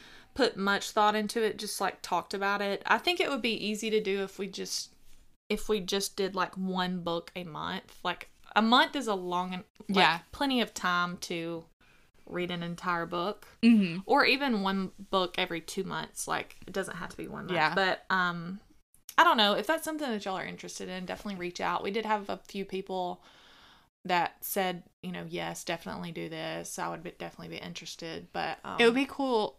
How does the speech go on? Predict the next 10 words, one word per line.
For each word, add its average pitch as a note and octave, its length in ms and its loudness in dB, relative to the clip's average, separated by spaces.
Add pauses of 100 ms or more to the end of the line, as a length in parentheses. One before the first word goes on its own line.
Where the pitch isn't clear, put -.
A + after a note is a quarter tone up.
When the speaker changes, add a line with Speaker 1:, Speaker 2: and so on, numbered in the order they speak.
(640)
Speaker 2:
I G3+ 160 4
think, G3 520 -6 (180)
to, F3 480 0 (120)
like, F3+ 240 -4
actually E3 680 -2 (160)
have F3 580 -4
a F3+ 60 -6
book - 280 -12
club, E3 440 -8 (840)
Speaker 1:
Mm-hmm. G3 220 -4